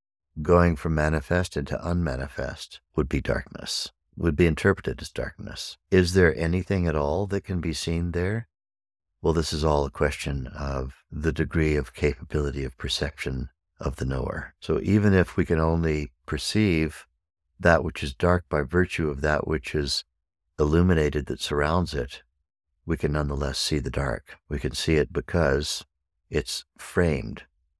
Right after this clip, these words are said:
by that which is non-dark. Dark to me means moving toward the unmanifest,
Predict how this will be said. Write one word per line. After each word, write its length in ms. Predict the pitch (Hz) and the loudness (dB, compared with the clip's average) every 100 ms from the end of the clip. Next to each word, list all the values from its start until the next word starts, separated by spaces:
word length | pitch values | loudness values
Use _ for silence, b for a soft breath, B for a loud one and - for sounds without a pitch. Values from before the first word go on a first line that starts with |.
| - | 0
by 140 | 73 | 0
that 200 | 69 65 | 2 -2
which 160 | 69 69 | -4 -6
is 140 | 64 | -4
non-dark. 640 | 71 76 69 - - - - _ | 0 0 0 -4 -6 -12 -20 _
Dark 300 | 87 85 80 _ | 6 6 4 _
to 100 | - | -4
me 520 | 71 73 67 67 80 - | -2 -2 -2 -4 -8 -6
means 440 | 78 76 73 69 | -2 -2 -2 -4
moving 360 | 73 76 71 69 | -4 -4 -4 -6
toward 260 | - 69 | -2 -4
the 80 | 67 | -2
unmanifest, 1000 | 65 67 67 67 67 - - - - - | -4 -2 -4 -4 -6 -4 -4 -6 -10 -16